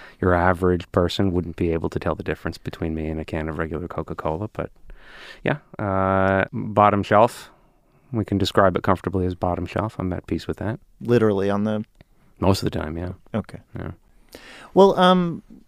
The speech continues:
Speaker 2: I, there's, there's a lot I wanna talk to you about today. Do you need any, do you need water or anything?
Speaker 1: No, no, that, I'm, I'm completely self-contained.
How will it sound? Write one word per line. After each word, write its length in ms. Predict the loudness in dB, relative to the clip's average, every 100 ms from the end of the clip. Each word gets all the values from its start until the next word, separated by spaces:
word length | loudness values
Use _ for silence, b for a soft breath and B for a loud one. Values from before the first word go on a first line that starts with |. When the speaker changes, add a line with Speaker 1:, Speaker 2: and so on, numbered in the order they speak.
| 0
Speaker 2:
I, 220 | 2 4
there's, 320 | 2 -4 -6 -4
there's 200 | -2 2
a 40 |
lot 100 | 4
I 40 | 4
wanna 220 | 4 2 0
talk 180 | 0 2
to 60 |
you 20 |
about 200 | 2 0
today. 180 | 0 0
Do 120 | 4
you 100 | 4
need 220 | 4 2 0
any, 120 | -2
do 200 | -4 -2
you 60 |
need 60 | 0
water 300 | 2 2 2
or 20 |
anything? 300 | -4 -6 0
Speaker 1:
No, 160 | 4 6
no, 120 | 6 4
that, 240 | 2 0 2
I'm, 380 | 2 2 2
I'm 280 | 2 2 0 B B -20 -18 -2
completely 380 | 0 2 2
self-contained. 520 | 2 -2 -4 -8 -10